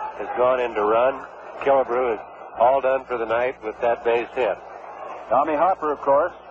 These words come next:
Speaker 2: last year had a great year. Stole more bases in the American League than anybody since Ty Cobb, way back in nineteen fifteen when he stole ninety-six. Harper last year stole seventy-three.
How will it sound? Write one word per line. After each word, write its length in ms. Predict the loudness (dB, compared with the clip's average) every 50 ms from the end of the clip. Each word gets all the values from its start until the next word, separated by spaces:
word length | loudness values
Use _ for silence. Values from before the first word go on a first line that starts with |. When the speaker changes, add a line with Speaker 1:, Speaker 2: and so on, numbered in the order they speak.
| -20 -20 -18 -18 -16 -14 -12 -6 0
Speaker 2:
last 320 | 0 2 2 2 0 -2 -4
year 180 | -4 -2 0
had 140 | 2 2 2
a 80 | 2 0 -2
great 220 | -2 -2 -2 -2 -4 -8
year. 260 | -6 -6 -4 -6 -6 -6 -8 -12 -12 -12 -10 -4 2
Stole 220 | 4 4 4 4
more 200 | 4 4 4 4
bases 360 | 2 0 -2 -2 -4 -6 -6 -4
in 80 | -2 0
the 60 | 2
American 340 | 4 4 4 4 2 0 2 2
League 180 | 2 2 2
than 140 | 0 2 2 2
anybody 360 | 2 2 2 2 2 2 0 -4 -6
since 120 | -8 -8 -8 -4 0
Ty 300 | 2 4 4 4 2 0 0
Cobb, 360 | 2 4 4 6 6 4 2 2 -2 -8 -10 -10 -10 -10 -8 -8 -8 -8 -8 -8 -8 -8 -8 -8 -8 -6 -2 0
way 140 | 0 2 4
back 220 | 4 4 4 2 0
in 80 | 0
nineteen 640 | 2 2 2 2 -2 -4 -4 -4 -2 0 0 0 -2 0
fifteen 540 | -2 -2 -2 -2 -2 -2 0 0 0 0 0
when 140 | 0 0
he 40 | -2 -2 2
stole 240 | 4 4 4 6 6
ninety-six. 600 | 4 4 2 2 -2 -4 -2 0 0 0 0 -2 -8 -10 -10 -10 -6 0 2
Harper 300 | 4 4 4 4 2 4
last 260 | 4 4 4 2 -2 -6
year 220 | -6 -4 -4 -4 -4 -2
stole 280 | 0 0 2 2 0 0 2
seventy-three. 640 | 2 2 2 2 0 -4 -4 -2 0 0 0 -2